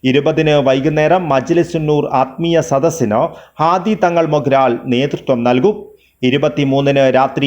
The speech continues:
എട്ട് മണിക്ക് സമാപന സമ്മേളനം എൻ പി എം ഫസൽ കോയമ്മ തങ്ങൾ കുന്നുംകൈ ഉദ്ഘാടനം ചെയ്യും. ഇരുപത്തിനാലിന് രാവിലെ ഏഴ് മണിക്ക് നൽകുന്ന അന്നദാന വിതരണത്തോടെ ഉറൂസ് സമാപിക്കും.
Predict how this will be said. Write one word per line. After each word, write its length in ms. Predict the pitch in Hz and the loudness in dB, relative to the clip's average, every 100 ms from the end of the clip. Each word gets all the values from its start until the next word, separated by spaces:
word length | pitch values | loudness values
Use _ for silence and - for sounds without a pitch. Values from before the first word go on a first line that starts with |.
| 131 | 2
എട്ട് 200 | 127 131 | 0 0
മണിക്ക് 480 | - 131 120 135 170 | 0 0 0 0 0
സമാപന 640 | 165 143 139 160 165 165 | -2 -2 0 0 2 2
സമ്മേളനം 680 | 156 151 160 160 127 110 104 - 127 | 0 0 0 2 2 0 -4 -2 -2
എൻ 160 | 147 135 | -2 -2
പി 60 | 160 | 0
എം 240 | 156 147 | 0 -2
ഫസൽ 360 | - 143 170 165 | -4 -2 -2 -2
കോയമ്മ 500 | 147 147 160 165 160 | 0 2 2 0 0
തങ്ങൾ 220 | 156 151 147 | -2 0 -2
കുന്നുംകൈ 640 | - 147 156 151 135 127 - | -2 0 0 0 0 0 0
ഉദ്ഘാടനം 640 | 131 123 147 151 143 123 113 | 0 0 0 0 2 0 0
ചെയ്യും. 300 | 131 170 208 - _ _ _ - | 2 0 -2 -10 _ _ _ -2
ഇരുപത്തിനാലിന് 920 | 156 160 160 156 147 143 151 147 143 | 0 2 0 0 0 2 2 2 2
രാവിലെ 360 | 135 139 147 143 | 4 2 2 2
ഏഴ് 380 | 135 135 151 175 | 2 2 2 2
മണിക്ക് 320 | 170 160 156 | 0 0 0
നൽകുന്ന 440 | 143 135 139 135 | 0 0 0 0
അന്നദാന 720 | 131 131 123 147 160 151 139 131 | -2 0 0 0 2 2 2 0
വിതരണത്തോടെ 960 | 120 135 151 151 123 117 123 165 180 143 | 2 0 0 0 0 0 0 -2 -4 -2
ഉറൂസ് 580 | 147 135 151 - - - | 0 0 -2 -10 -16 -6
സമാപിക്കും. 640 | 123 123 127 131 127 220 | -2 0 0 0 0 -2